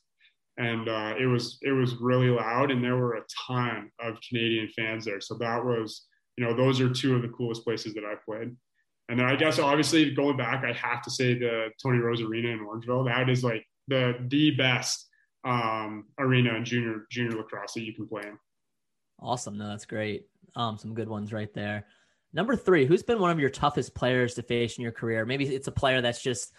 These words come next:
Speaker 2: kind of had your number, I guess, in games, and that's been really tough, but you love competing against them.
Speaker 1: Box, it's Mark Matthews.
Speaker 2: Mm-hmm.
Speaker 1: He's, uh, he's so good. He just, he, whether he's beating you himself scoring or throwing, like, ridiculous passes, he's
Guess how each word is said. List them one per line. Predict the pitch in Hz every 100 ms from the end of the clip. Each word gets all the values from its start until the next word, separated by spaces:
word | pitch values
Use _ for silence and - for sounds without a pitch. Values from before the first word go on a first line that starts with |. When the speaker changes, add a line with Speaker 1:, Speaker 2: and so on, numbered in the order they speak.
| - _ -
Speaker 2:
kind | 160
of | 156
had | 156 156
your | 147
number, | 139 131 117
I | 113
guess, | 117 110
in | 120 117
games, | 117 113 110 123
and | 113 110
that's | 113 - -
been | - 240
really | 127 117
tough, | 123 113 -
but | 131
you | 127
love | 123 120
competing | 123 123 113 107
against | 104 104
them. | 113 117 107 - - _ - 107 _ _ _ -
Speaker 1:
Box, | 175 180 185 180
it's | 131
Mark | 160 156 -
Matthews. | 131 135 156 147 147 -
Speaker 2:
Mm-hmm. | - - -
Speaker 1:
He's, | 156 156 127
uh, | 131 120 113 117
he's | 123 -
so | 156 147
good. | 131 120 123 123 - -
He | 131
just, | 131 127 - -
he, | 131 139 131 127 127 - _ _ _ _ _ -
whether | 156 160 165
he's | 156
beating | 127 165 170 165
you | 156 147 139 135
himself | 147 135 127 139 143 131
scoring | - 135 135 156 143
or | 131
throwing, | 135 139 139 131
like, | 120 123
ridiculous | 123 131 127 131 127 -
passes, | 107 113 - 127 127
he's | 131 127 123